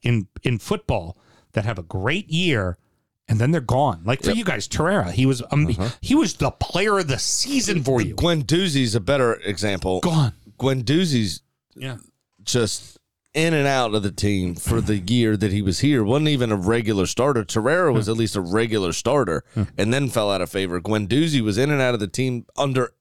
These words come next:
Speaker 2: all of the managers that took over.
Speaker 1: Pepe, you're still paying on Pepe.
Speaker 2: Uh-huh.
Speaker 1: Pepe was a six-year deferred fucking payment.
Speaker 2: But that's the thing, right? And then, 'cause, so you try to find somebody to sell, so you turn a profit that fiscal year.
Speaker 1: Right.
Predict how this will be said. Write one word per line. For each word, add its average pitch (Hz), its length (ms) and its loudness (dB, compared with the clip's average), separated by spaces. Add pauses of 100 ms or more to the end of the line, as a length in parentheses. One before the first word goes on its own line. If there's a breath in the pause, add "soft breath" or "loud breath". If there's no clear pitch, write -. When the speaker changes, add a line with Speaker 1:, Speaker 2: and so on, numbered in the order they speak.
(140)
Speaker 2:
all 170 300 2
of 127 100 -2
the 110 100 0
managers 92 480 -2
that 92 140 -6
took 80 200 -8
over. 82 180 -2
Speaker 1:
Pepe, 139 320 -2
you're 117 160 2
still 175 220 -2
paying 120 300 0
on 98 140 2
Pepe. 127 460 0
Speaker 2:
Uh-huh. 85 220 -2
Speaker 1:
Pepe 139 240 0
was 120 200 0
a 110 60 0
six-year - 380 -2
deferred 135 340 -2
fucking 151 280 0
payment. 165 300 2
Speaker 2:
But 127 120 0
that's 127 220 -2
the 123 80 -4
thing, 160 360 0
right? 113 260 2
And 143 140 0
then, 143 160 0
'cause, 120 300 -2
so 139 140 0
you 139 160 2
try 143 220 0
to 123 80 0
find 160 360 0
somebody 110 380 0
to 95 80 0
sell, 156 460 0
so - 160 -2
you 117 160 -2
turn 131 280 -2
a 107 60 0
profit 151 480 -2 (160)
that 123 240 -2 (160)
fiscal 110 400 0
year. 143 420 0
Speaker 1:
Right. 104 320 0